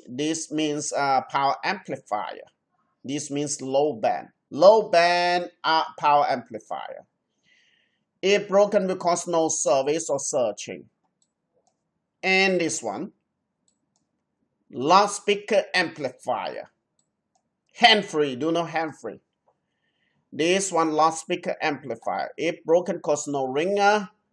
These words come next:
short, or big current.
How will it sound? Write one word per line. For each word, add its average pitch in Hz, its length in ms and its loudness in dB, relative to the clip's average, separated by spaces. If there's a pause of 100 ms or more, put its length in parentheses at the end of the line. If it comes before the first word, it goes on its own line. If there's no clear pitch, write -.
(180)
short, 120 920 -2 (400)
or 123 220 4
big 160 180 -6
current. 98 360 -6